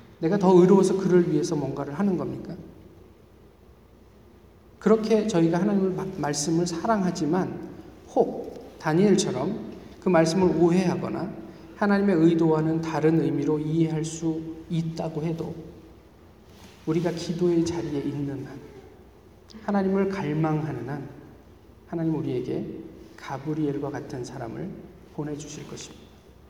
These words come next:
그리고 하나님의 의도를, 의지를 분명하게 말씀해 주실 거라는 거죠.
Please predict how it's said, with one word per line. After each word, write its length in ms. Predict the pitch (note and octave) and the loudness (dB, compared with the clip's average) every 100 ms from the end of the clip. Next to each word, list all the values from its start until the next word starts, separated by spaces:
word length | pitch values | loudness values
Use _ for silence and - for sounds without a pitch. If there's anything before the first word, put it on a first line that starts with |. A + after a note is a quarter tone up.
| - - - - - - - | -20 -20 -20 -20 -20 -20 -4
그리고 300 | E3+ F3 F#3 | -2 2 2
하나님의 420 | G#3 G3 F3+ D#3 | 2 2 2 0
의도를, 560 | C3 C3 B2 C3+ - - - - - - | -2 -6 -6 -6 -10 -12 -18 -20 -20 -8
의지를 580 | D#3 D#3 - - - - - - - - | -4 -4 -4 -6 -8 -8 -12 -16 -20 -8
분명하게 760 | D#3+ D#3+ D#3 - - C3+ E3 - - - - - - - - | -4 -2 -2 -4 -6 -6 -8 -10 -16 -18 -20 -20 -20 -20 -6
말씀해 520 | C3+ C#3 - D3+ C#3+ | -4 -2 -4 -4 -4
주실 360 | G3+ - D3+ - | -4 -4 -4 -4
거라는 360 | B2+ A#2 A#2 | -8 -8 -10
거죠. 240 | - - | -14 -18